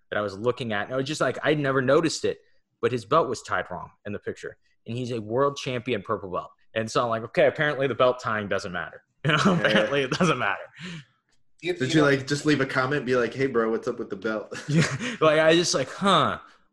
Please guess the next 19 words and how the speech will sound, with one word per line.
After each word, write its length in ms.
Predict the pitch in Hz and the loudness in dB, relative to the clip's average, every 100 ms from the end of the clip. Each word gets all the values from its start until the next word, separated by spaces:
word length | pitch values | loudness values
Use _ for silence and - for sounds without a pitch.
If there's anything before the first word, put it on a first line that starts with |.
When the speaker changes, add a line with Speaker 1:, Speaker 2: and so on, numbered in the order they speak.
| _ - | _ -8
Speaker 1:
uh, 320 | 135 135 131 | -4 -2 -2
I 80 | 120 | -4
think 200 | 143 220 | -2 0
I 80 | 392 | 2
just 160 | 302 - | 0 0
won't 160 | 196 | 0
mention 360 | 135 143 - 117 | 2 0 0 -2
this. 200 | 98 90 | -4 -2
I 80 | 127 | 2
don't 160 | 151 123 | 2 4
know. 180 | 120 | 2
<laughs> 40 | 107 | 2
I 120 | 135 | 0
think 180 | 160 190 | -2 -4
I'll 60 | |
just 160 | 208 190 | -2 -2
hold 160 | 156 139 | -4 -2
this 160 | 135 123 | -2 0
in." 200 | 104 | -2